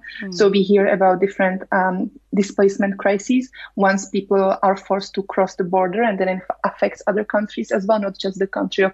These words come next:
Speaker 2: origin. So I'm sure this is one of the main reasons why, why internally displaced people are more, uh, more invisible, and we don't talk about them too much.
Speaker 1: Hmm.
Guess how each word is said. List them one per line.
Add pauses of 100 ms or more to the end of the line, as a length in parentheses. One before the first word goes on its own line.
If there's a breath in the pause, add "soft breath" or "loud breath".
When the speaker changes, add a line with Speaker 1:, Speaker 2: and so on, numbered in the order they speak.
Speaker 2:
origin. (380 loud breath)
So
I'm
sure
this
is
one
of
the (280 loud breath)
main
reasons (340)
why, (180)
why
internally
displaced
people
are
more,
uh, (360 loud breath)
more
invisible,
and
we
don't
talk
about
them
too
much. (240)
Speaker 1:
Hmm.